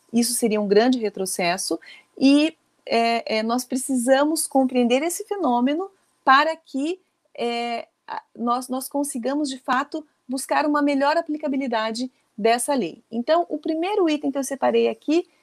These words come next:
diz respeito à informação. Nós podemos fazer eventos como esses, né, onde nós, é, é, é, é, possamos conversar sobre alienação parental,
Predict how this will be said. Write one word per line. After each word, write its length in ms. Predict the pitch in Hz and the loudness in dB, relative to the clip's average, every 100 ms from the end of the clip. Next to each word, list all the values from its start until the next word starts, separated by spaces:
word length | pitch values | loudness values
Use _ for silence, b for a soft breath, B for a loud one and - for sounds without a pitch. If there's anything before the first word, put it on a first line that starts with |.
| _ - | _ -10
diz 280 | 220 240 269 | -4 0 0
respeito 500 | 254 247 285 285 294 | -2 -2 0 0 2
à 100 | 269 | 2
informação. 920 | 330 403 392 339 339 330 330 - - - - | 2 -2 -2 0 2 0 -2 -4 -6 -10 -8
Nós 160 | 220 | -8
podemos 260 | - 240 - | -2 -4 -2
fazer 200 | 240 226 | 0 2
eventos 320 | 214 208 - | 2 0 -6
como 280 | - 196 196 | -4 -2 2
esses, 500 | 233 302 - 370 - b b - | 4 4 2 0 -2 b b 0
né, 260 | 220 302 b b _ | 2 2 b b _
onde 360 | 214 226 233 247 | 0 2 2 4
nós, 420 | 220 220 240 - _ _ | 4 4 0 -6 _ _
é, 380 | - 214 - 208 | -2 -2 -2 -2
é, 240 | 208 202 - - | -2 -4 -8 -10
é, 340 | 202 196 196 220 - - | -6 -6 -6 -10 -20 -10
é, 180 | 196 196 | -8 -6
possamos 680 | - 208 - 220 214 - - | -4 -4 -2 -2 -4 -8 -14
conversar 960 | - 226 208 208 - - 254 277 359 370 | -2 -2 0 -2 -2 2 4 6 4 0
sobre 300 | - 233 208 | -4 -2 -2
alienação 400 | 202 196 196 190 | -4 -10 -12 -14
parental, 540 | 175 185 208 233 285 | -12 -2 4 4 4